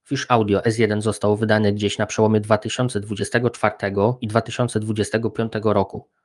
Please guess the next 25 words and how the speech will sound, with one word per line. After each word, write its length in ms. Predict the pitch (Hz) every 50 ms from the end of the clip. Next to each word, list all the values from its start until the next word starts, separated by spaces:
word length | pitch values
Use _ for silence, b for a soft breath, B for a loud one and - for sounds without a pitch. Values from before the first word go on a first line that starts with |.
| _ _ _
a 80 | - 107
S 120 | 104 104
jeden 300 | 110 104 104 104 107 110
Mini 220 | 113 113 113 110
pojawił 340 | 104 - 110 107 104 104 101
się 140 | - - 104
na 100 | 101 107
Hugging 400 | - - 117 104 98 101 101 98
Face 260 | - - 113 - -
w 80 | - -
pierwszym 380 | - 107 101 - - - 113
kwartale 420 | 104 - - 101 - - 107 98 95
dwa 160 | 101 104 110
tysiące 420 | - 113 - - 123 113 - 117
dwudziestego 540 | 107 104 104 104 107 101 - - 120 113 117
piątego 460 | 117 - 110 104 - 110 110 107 107
roku. 380 | 98 98 95 - - 92 - - -
Oba 180 | 139 135 131
modele 340 | 113 101 101 110 113 107 107
wykorzystują 600 | 101 107 104 - 107 107 98 - - 107 107 101
Reinforcement 640 | 98 98 98 - - 98 - - 101 101 98 98 -
Learning 460 | 101 95 101 107 107 110 110 104 101
from 200 | - - - 104
Human 300 | - - - 110 101 98
Feedback, 600 | 98 - 127 123 110 101 92 85 - - - _